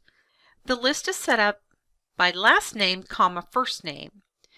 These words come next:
You'll want to do that because it's a lot easier to find someone when you're looking for them if it's set up that way. Obviously, a business like Adam's Candy Shop would not have a last name and a first name, so it just sorts the first letter, which is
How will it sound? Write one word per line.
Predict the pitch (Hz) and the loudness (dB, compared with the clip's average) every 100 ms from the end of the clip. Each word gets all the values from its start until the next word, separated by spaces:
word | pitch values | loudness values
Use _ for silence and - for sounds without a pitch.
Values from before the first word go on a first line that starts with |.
| - - _ | -20 -20 _
You'll | 262 269 | -4 -2
want | 262 440 | -2 -2
to | - 302 | -4 -8
do | 226 233 | -8 -2
that | 233 226 226 | 2 4 4
because | 208 214 190 | -2 -6 -6
it's | 190 - | -8 -10
a | |
lot | 180 202 - | -2 -2 -2
easier | - 262 247 240 | -4 -8 -8 -10
to | - 196 | -10 -12
find | - 240 294 254 | -4 -2 0 -4
someone | - 190 170 175 170 - | -6 -6 -4 -4 -6 -8
when | 185 | -10
you're | 180 170 | -10 -8
looking | 196 277 190 | -6 -6 -8
for | 175 175 165 | -10 -8 -6
them | 165 165 | -8 -6
if | 220 - | -8 -8
it's | - | -8
set | - 180 | -2 -2
up | 170 - | -2 -2
that | 160 175 | -2 -2
way. | 202 180 - - _ _ - - - - | 0 0 0 -6 _ _ -20 -18 -4 4
Obviously, | 233 349 359 320 254 | 4 2 -4 -4 -2
a | |
business | 202 - 190 - 330 - | -2 -4 -4 -4 -6 0
like | 208 - | 0 2
Adam's | 196 196 185 | 2 2 -4
Candy | - 330 330 | -8 -6 -6
Shop | 233 - 170 165 | -4 2 2 2
would | 185 180 | -4 -2
not | 175 185 | 0 2
have | - 392 | 4 4
a | 240 180 | 4 2
last | 170 170 - | 2 2 -2
name | 175 170 | -6 -6
and | 175 165 | -8 -8
a | |
first | - 349 359 196 | -6 -6 -6 -6
name, | 156 156 - | -6 -6 -10
so | - 311 | -8 -6
it | |
just | 311 285 | -6 -8
sorts | - 214 - - | -4 -4 -4 -6
the | 202 | -10
first | - 208 202 | -6 -6 -4
letter, | 196 165 170 | 0 0 0
which | 170 - | -6 -10
is | 190 | -6